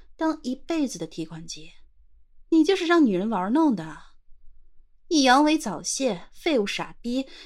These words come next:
你，你他妈就算给人家当舔狗，每天嘘寒问暖，下班接送，人家都看不上你，看不上你这死备胎。哼，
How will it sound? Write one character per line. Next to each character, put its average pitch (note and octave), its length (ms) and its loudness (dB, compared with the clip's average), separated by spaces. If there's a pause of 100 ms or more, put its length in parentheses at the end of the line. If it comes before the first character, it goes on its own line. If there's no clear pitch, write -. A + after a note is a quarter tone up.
你， E3+ 560 -4 (580)
你 F3 120 -8
他 - 140 -4
妈 D4+ 80 4
就 E4 100 -2
算 D4 160 0
给 E3 140 -6
人 D#3 100 -8
家 C4 120 -4
当 E4 180 2
舔 B3+ 320 -6
狗， F3 140 -4
每 E3 200 -8
天 C4+ 160 -4
嘘 D4+ 200 -6
寒 B3+ 180 -2
问 C#4+ 160 2
暖， E3 180 -4
下 C#4 220 -2
班 C4+ 140 0
接 D4 160 -4
送， D4 160 -4 (140)
人 F#3 180 0
家 F#3+ 80 -2
都 F#3+ 80 -2
看 - 200 -8
不 F#3+ 60 -8
上 F#3 260 -6
你， - 220 -14 (600)
看 - 200 0
不 A#3+ 60 0
上 D#4 260 -4
你 E3+ 60 -10
这 E3 80 -14
死 - 220 -16
备 D3+ 180 -14
胎。 - 400 -18 (460)
哼， - 260 -10